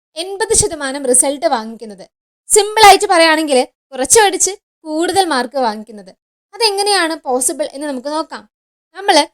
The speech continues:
പ്രീവിയസ് ഇയർ ക്വസ്റ്റ്യൻ പേപ്പേഴ്സ് ഒക്കെ നോക്കുകയാണെന്നുണ്ടെങ്കിൽ കുറച്ച് ടോപ്പിക്കുകളിൽ നിന്നും റിപ്പീറ്റഡ് ആയിട്ട് കുറേ കുറേ ചോദ്യങ്ങൾ ചോദിക്കുന്നതായിട്ട് കാണാൻ സാധിക്കും.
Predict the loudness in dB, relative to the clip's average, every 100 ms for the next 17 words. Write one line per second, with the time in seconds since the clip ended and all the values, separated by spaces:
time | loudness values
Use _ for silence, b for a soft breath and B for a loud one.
0 | _ -8 -2 4 4 4 2 -2 -4 -4
1 | -8 -6 -2 -4 -4 -4 -2 -2 -4 -4
2 | -6 -6 -6 -8 -6 -6 -4 -2 2 4
3 | 2 -4 -2 2 2 0 -8 -18 _ _
4 | -12 -4 2 4 4 2 0 -8 -10 -8
5 | -8 -8 -4 -4 -2 -6 -6 -8 -8 -4
6 | -2 -2 -4 -4 2 2 2 -10 -10 -6
7 | -6 -6 -10 -20 -20 _